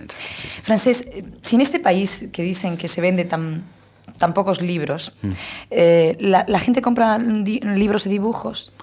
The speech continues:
Speaker 2: Sí, eh, va comprant. Lo que passa que, per exemple, no es pot comprar com se, com se compraven als anys setanta i setanta-cinc, per exemple, al final de, de, de, de la passada, eh, sí, política. Eh,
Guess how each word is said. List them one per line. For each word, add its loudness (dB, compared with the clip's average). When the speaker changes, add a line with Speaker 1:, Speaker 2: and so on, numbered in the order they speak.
Speaker 2:
Sí, 6
eh, 4
va -4
comprant. 6
Lo 2
que 0
passa -2
que, -4
per 0
exemple, 2
no 2
es -2
pot 2
comprar 4
com 0
se, -12
com -2
se -8
compraven 0
als -4
anys -4
setanta -8
i -10
setanta-cinc, -4
per -12
exemple, -8
al -6
final -6
de, -6
de, -12
de, -14
de -12
la -12
passada, -12
eh, -16
sí, -18
política. -10
Eh, -4